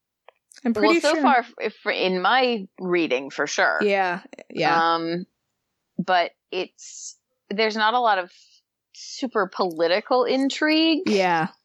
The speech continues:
Speaker 2: Um,
Speaker 1: I
Speaker 2: and
Speaker 1: think
Speaker 2: she
Speaker 1: this, go ahead.
Speaker 2: Go ahead. No, no, no.
Speaker 1: <laughs> I think this is the most military of the books.
Speaker 2: And sometimes that tur-, is a turnoff for me. Not that
Speaker 1: Yeah.
Speaker 2: I don't like it, but when there's too much of it, I just sort of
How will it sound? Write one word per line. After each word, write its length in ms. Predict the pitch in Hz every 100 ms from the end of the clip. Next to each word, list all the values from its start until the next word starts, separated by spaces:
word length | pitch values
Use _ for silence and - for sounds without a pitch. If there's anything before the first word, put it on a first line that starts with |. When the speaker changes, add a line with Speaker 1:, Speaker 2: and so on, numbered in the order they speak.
| _ _ _ _ _ _ -
Speaker 2:
Um, 640 | 170 165 165 165 165 170 - _ _ _ _ - _ -
Speaker 1:
I 200 | 190 277
Speaker 2:
and 100 | 190
Speaker 1:
think 180 | 185 440
Speaker 2:
she 100 | -
Speaker 1:
this, 540 | 196 220 - - - - _ _ -
go 100 | 240
ahead. 160 | 196 190
Speaker 2:
Go 60 | 240
ahead. 160 | 240 - _ _ _
No, 140 | - 226
no, 180 | 427 247
no. 240 | 247 285 -
Speaker 1:
<laughs> 80 | -
I 100 | 294
think 200 | 359 349
this 180 | 370 -
is 80 | 320
the 80 |
most 300 | 285 247 240 240
military 760 | 226 220 214 - 214 202 190
of 260 | - 190 185
the 100 | 180
books. 800 | - - - - - - - - _ _ _ _ _ _ _ _ - _ _ -
Speaker 2:
And 180 | 285 302
sometimes 760 | - 392 523 466 480 403 349
that 240 | 294 294 - _ _ - -
tur-, 160 | - -
is 140 | 233 214
a 40 |
turnoff 500 | 196 208 196 233 247
for 220 | - 311
me. 180 | 311 339
Not 180 | 330 285
that 80 | 254
Speaker 1:
Yeah. 200 | 247 202
Speaker 2:
I 20 |
don't 260 | 185 190 -
like 260 | 208 226
it, 140 | 262 226
but 140 | 233
when 120 | 214
there's 240 | 220 190 -
too 320 | - 311 330
much 240 | 269 233
of 100 | 220 190
it, 120 | -
I 120 | 190
just 360 | 190 214 208 -
sort 180 | 226 190
of 180 | 175